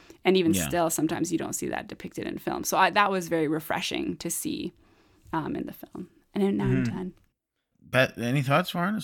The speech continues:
Speaker 2: or best, best scenes?
Speaker 3: Well, actually, what Marl just said is a good tee up,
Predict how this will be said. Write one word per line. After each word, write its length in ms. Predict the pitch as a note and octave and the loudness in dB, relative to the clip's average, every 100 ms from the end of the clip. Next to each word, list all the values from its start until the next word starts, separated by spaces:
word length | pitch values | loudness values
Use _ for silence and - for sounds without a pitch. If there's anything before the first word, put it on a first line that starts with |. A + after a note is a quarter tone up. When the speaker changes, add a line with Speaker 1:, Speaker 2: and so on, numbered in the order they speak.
| - | -4
Speaker 2:
or 120 | G#2 | -6
best, 400 | F#2 G#2 - - - | 0 0 -2 -8 -10
best 220 | - G#2+ - | -6 -4 -2
scenes? 420 | A#2+ G#3 - - _ _ _ | -2 -2 -6 -12 _ _ _
Speaker 3:
Well, 220 | D#3 D#3 | 8 10
actually, 600 | E3 E3 - D3 D3 A#2+ - _ _ _ - | 10 8 4 2 2 0 -12 _ _ _ -2
what 300 | C3+ D3+ C#3+ | 6 6 10
Marl 280 | C#3 C#3+ C3+ | 10 10 8
just 180 | B2+ | 6
said 140 | C#3+ B2+ | 6 6
is 140 | A2+ | 6
a 60 | B2 | 2
good 200 | C3 A2 | 2 0
tee 220 | - B2+ | 4 8
up, 300 | A#2+ - | 8 6